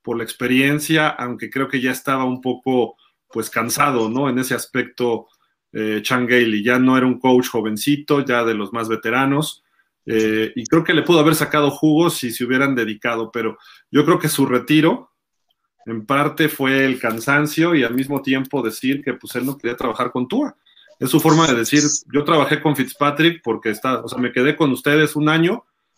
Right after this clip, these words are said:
porque estaba Fitzpatrick, que lo conocía desde las épocas en Buffalo". Pero de alguna forma, con Tua, como que no estaba muy dispuesto a trabajar, este, Chan Gailey. También así que le ponía muy por encimita el playbook.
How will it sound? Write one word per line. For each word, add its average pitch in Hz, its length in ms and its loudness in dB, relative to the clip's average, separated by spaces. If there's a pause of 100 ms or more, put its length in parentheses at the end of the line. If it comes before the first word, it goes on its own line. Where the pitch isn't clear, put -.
(100)
porque - 180 -16
estaba 139 220 -2
Fitzpatrick, 131 600 -2
que 113 80 -2
lo 110 140 0
conocía 113 400 0
desde 113 260 2
las 110 140 -4
épocas 113 400 -6
en 110 120 -6
Buffalo". 135 480 0 (880)
Pero 120 400 4
de 120 80 2
alguna 147 280 2
forma, 139 840 2 (120)
con 120 200 -6
Tua, 156 320 4
como 120 200 -6
que 123 100 -4
no 131 80 -2
estaba 139 220 0
muy 135 180 0
dispuesto 127 500 -6
a 117 40 -6
trabajar, 110 520 -4
este, 107 280 -10
Chan 117 240 -6
Gailey. 131 360 2 (220)
También 131 260 0
así 143 160 0
que 147 100 2
le 120 120 2
ponía 123 300 0
muy 143 260 6
por 139 180 2
encimita 123 560 0
el 110 140 -2
playbook. 135 420 0